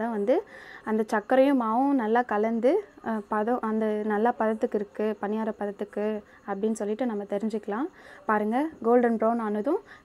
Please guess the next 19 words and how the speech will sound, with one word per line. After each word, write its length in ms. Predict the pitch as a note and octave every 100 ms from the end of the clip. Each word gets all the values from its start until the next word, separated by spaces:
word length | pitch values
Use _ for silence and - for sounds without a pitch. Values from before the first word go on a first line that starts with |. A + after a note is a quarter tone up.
| C4
திருப்பி 220 | C4 B3
விட்டுக்கலாம். 420 | G#3+ G3 - G#3 D4 -
திருப்பி 240 | B3+ D4 B3+
விட்டு 160 | A3+ C4+
ஒரு 120 | G#3+ G#3+ - - -
ஃபைவ் 200 | A#3+ A3+ A3
செகண்ட்ஸ் 360 | A3 G#3 - -
அவ்வளோதான், 440 | G#3+ A3 A3 G#3+ E4 - - - A3+
எடுத்துடலாம். 600 | G#3+ - G#3+ G3+ G#3+ D#4 - - _ - A#3+
எடுத்து 300 | B3+ A#3+ C#4+ G#4 - - - - - - - - - - B3+
நல்லா 220 | B3+ C#4+ B3+
வந்து 160 | C4 C4
ப்ரெஸ் 240 | B3 -
பண்ணி 160 | A#3+ B3+ A3+
அழுத்திக்கலாம். 560 | A#3+ C4 B3 G#3 C#4+ - - -
அதில் 180 | A#3+ B3
இருக்கிற 240 | - C#4 B3 G#3+
எண்ணெய்லாம் 420 | A#3+ A#3+ B3 A3+
வந்து 200 | G#3 C4